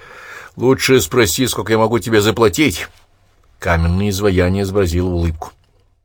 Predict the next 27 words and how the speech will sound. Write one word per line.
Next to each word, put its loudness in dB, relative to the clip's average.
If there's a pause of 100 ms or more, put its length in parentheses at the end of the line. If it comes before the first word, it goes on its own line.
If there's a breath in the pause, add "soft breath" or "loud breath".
(180)
Впрочем, -10
ее 0
вполне 0
можно -2
было 0
принять 0
за -4
гримасу -2
недоверия. -2 (460 loud breath)
«Зависит 4
от 2
того, 4
что -2
ты -2
хочешь 2
у -4
меня 0
купить». -2 (560)
«Все, 0
что -8
тебе -2
известно 0 (240 loud breath)
о 0
трупе -2
крылатого 4
мужчины, 0
найденном 0